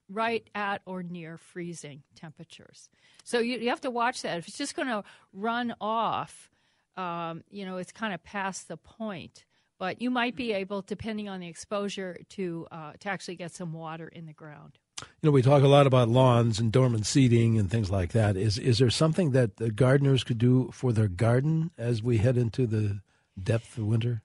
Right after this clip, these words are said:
Speaker 1: Yes, so cleaning up your garden, vegetable plants and so on, putting any disease plants, uh, dispose of those.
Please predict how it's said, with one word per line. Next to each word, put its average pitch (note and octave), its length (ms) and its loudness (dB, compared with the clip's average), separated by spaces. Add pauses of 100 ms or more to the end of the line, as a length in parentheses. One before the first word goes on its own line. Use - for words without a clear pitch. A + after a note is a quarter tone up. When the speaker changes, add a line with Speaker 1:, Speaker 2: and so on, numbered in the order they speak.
(100)
Speaker 1:
Yes, B3 240 -4
so B3+ 160 -2
cleaning D4+ 500 -8
up B3+ 180 -8
your C#4 140 -6
garden, A3+ 420 -8
vegetable G#3+ 520 -10
plants A3 360 -10
and A3 80 -10
so B3 140 -8
on, G#3+ 200 -8
putting A#3 420 -8
any A#3+ 180 -6
disease A3+ 600 -8
plants, A3+ 560 -8
uh, F#3 260 -8
dispose A3+ 680 -4
of C4 220 -6
those. A#3+ 560 -6